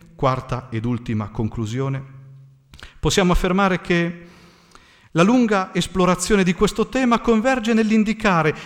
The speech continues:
nella questione dell'autocoscienza di Gesù non uno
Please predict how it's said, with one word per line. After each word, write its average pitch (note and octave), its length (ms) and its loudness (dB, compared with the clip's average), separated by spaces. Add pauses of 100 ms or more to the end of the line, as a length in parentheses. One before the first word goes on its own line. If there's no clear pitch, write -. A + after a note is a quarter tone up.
(120)
nella F#3+ 280 2
questione G#3+ 420 0
dell'autocoscienza G3 760 0
di G3+ 100 -2
Gesù A#3 340 -4 (260)
non D4 800 2
uno G#3 600 0